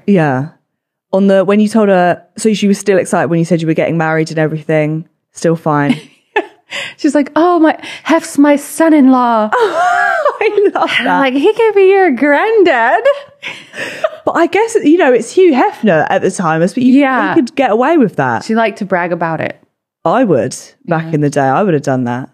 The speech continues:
Speaker 2: Yeah,
Speaker 1: I'd have
Speaker 2: yeah.
Speaker 1: been like, "I'll have this on the house."
Speaker 2: <laughs>
Speaker 1: Hugh Hefner's related.
Speaker 2: And then she would come to the, the, a new Playboy Club opened in Mayfair in two thousand eleven.
Speaker 1: Mm-hmm.
Speaker 2: So she came over and they would just treat her so well. The chef would come out and say hello. She wouldn't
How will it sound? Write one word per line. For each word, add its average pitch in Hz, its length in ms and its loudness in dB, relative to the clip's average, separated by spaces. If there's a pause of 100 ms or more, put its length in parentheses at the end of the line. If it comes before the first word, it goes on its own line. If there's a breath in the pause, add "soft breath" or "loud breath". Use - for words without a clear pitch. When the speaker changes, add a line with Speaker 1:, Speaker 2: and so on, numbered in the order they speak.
Speaker 2:
Yeah, 226 300 0
Speaker 1:
I'd 160 60 -4
have 180 100 -2
Speaker 2:
yeah. 202 200 0
Speaker 1:
been 170 80 -4
like, 156 280 -2
"I'll 175 120 -2
have 180 280 -4
this 165 160 -2
on 151 120 -2
the 139 80 0
house." 143 460 -8
Speaker 2:
<laughs> - 640 -8
Speaker 1:
Hugh 165 160 -2
Hefner's - 640 -8
related. 80 300 -4
Speaker 2:
And 262 100 4
then 294 120 2
she 285 100 0
would 294 100 2
come 277 140 2
to 254 80 2
the, 214 220 0
the, 226 300 2
a 220 60 0
new 262 140 4
Playboy 196 320 0
Club 170 220 -2
opened 165 340 -2
in 165 180 -2
Mayfair 165 400 -2
in 160 400 -4
two - 120 -14
thousand 165 260 -4
eleven. 160 400 -4
Speaker 1:
Mm-hmm. 156 420 2 (200)
Speaker 2:
So 185 80 0
she 185 220 -6
came 180 200 -4
over 165 280 -2
and 156 100 -4
they 160 80 -4
would 165 220 -10
just - 260 -16
treat - 280 -12
her 180 140 -10
so 175 220 -8
well. 170 140 -4
The 160 80 -6
chef - 400 -6
would 185 100 -2
come 202 160 0
out 165 120 0
and 190 100 -4
say 180 160 0
hello. 185 260 2
She 185 140 -6
wouldn't 196 100 -2